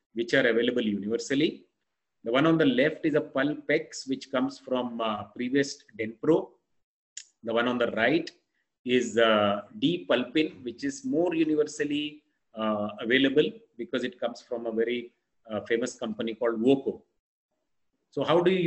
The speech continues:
use it? Uh, you excavate with the help of a spoon excavator, and then, uh, just clean out the cavity. If the patient is cooperative,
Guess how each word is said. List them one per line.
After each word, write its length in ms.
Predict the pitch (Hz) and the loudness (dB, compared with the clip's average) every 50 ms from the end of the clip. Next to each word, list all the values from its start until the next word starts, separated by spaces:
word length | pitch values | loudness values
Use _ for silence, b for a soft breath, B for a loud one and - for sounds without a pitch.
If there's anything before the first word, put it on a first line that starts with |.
| 170 | 4
use 120 | 180 170 170 | 4 6 6
it? 200 | 160 - - - - - - | 4 4 2 -4 -12 -18 -14
Uh, 500 | - 139 127 123 120 117 117 117 117 127 131 127 | -8 -6 -4 0 0 2 2 0 -2 -4 -4 -2
you 280 | 127 131 135 139 135 127 | -2 0 0 0 -2 -4
excavate 1200 | 127 127 123 - - - - - - _ _ _ - - 165 _ _ - 139 135 135 135 135 135 135 135 _ _ | -4 -4 -4 -6 -8 -16 -18 -18 -18 _ _ _ -18 -18 -18 _ _ -2 0 0 0 -2 -6 -14 _ _ _ _
with 100 | - - _ _ | -20 -20 _ _
the 80 | - - | -16 -14
help 200 | 123 - 123 123 120 113 | -14 -12 -10 -10 -10 -10
of 60 | - | -10
a 60 | 120 | -14
spoon 360 | - - - - 135 131 127 | -16 -12 -6 -4 -2 0 0
excavator, 600 | 123 131 - - - 131 131 131 127 - 165 185 190 - - - _ _ _ _ _ 123 123 | -2 -2 -6 -8 -4 -2 -2 0 0 2 0 0 0 -4 -16 -20 _ _ _ _ _ 0 2
and 240 | 120 117 117 110 110 131 | 2 2 2 2 4 4
then, 280 | 135 143 151 156 143 139 | 4 6 4 4 2 2
uh, 220 | 131 127 123 113 110 151 | 2 2 0 0 -2 -6
just 260 | 151 - - - - | -8 -8 -10 -10 -4
clean 180 | 143 151 165 160 | -2 0 2 2
out 140 | 156 147 143 | 2 0 -2
the 80 | 151 | -2
cavity. 280 | 147 139 127 131 127 151 135 | -2 -2 -2 -2 -2 -4 -4
If 60 | - | -2
the 120 | - - - - | -4 -4 -2 -2
patient 240 | 135 131 - 147 147 156 | -2 -2 -4 -6 -8 -10
is 60 | 143 | -10
cooperative, 540 | - - 139 127 - 143 143 - - 165 135 | -4 -2 -2 -2 -2 -6 -6 -4 -4 -4 -4